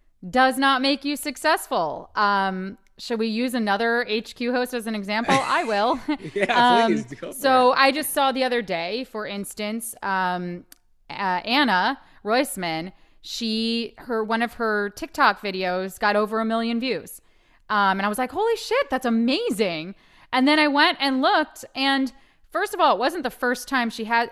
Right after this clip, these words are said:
Speaker 1: like, that was her first million, yes, but she had something hit, I think, half a million before that. And she still only has, and I say only, so, uh, you know, you would think you would, someone who's hitting a million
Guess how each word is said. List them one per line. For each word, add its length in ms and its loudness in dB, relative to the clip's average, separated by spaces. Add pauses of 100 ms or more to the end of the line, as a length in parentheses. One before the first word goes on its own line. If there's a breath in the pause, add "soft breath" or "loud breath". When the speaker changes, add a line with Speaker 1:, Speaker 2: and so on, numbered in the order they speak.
Speaker 1:
like, 220 -2
that 140 4
was 120 0
her 100 0
first 360 -4
million, 380 -2
yes, 360 -6
but 120 -12
she 120 -8
had 280 0
something 360 -4
hit, 260 -6
I 80 -4
think, 220 -10
half 260 -4
a 60 -8
million 360 -8
before 400 -6
that. 360 -8 (560 soft breath)
And 260 2
she 160 -4
still 300 -4
only 220 0
has, 560 4
and 120 -2
I 60 0
say 280 2
only, 520 0
so, 480 -4 (160)
uh, 60 -16 (580)
you 220 -6
know, 220 -4 (340 soft breath)
you 100 -2
would 200 -2
think 280 -2
you 320 -6
would, 260 2 (500)
someone 280 0
who's 240 -2
hitting 340 0
a 60 0
million 580 -2